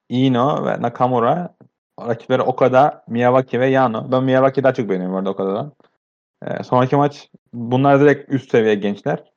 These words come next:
Ee, Kaito ve Inamura versus Takeshita ve Yuki Ueno. Ueno Universal şampiyonu. <laughs> Yani no-, bu tane D D T'nin şaka amaçlı yaptığı bir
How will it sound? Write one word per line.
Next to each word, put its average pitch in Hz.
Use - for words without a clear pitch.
Ee, -
Kaito 131
ve 123
Inamura 123
versus 107
Takeshita 117
ve 117
Yuki 123
Ueno. 120
Ueno 123
Universal 120
şampiyonu. 95
<laughs> -
Yani 104
no-, 107
bu 120
tane 135
D 123
D 120
T'nin 135
şaka 127
amaçlı 123
yaptığı 113
bir 98